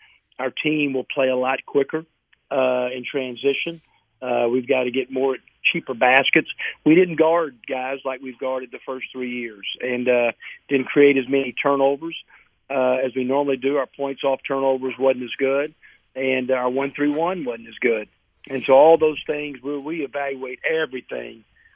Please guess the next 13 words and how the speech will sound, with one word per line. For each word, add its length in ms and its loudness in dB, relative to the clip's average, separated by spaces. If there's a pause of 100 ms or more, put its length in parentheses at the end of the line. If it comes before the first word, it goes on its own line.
(140)
uh, 380 0 (440)
Chuck, 360 0
and, 200 -2
uh, 200 2 (520)
you 160 4
know, 220 4
and 160 -4
so 120 4
we, 160 2
we 160 -4
just 200 -8
gotta 220 -2
get, 240 -4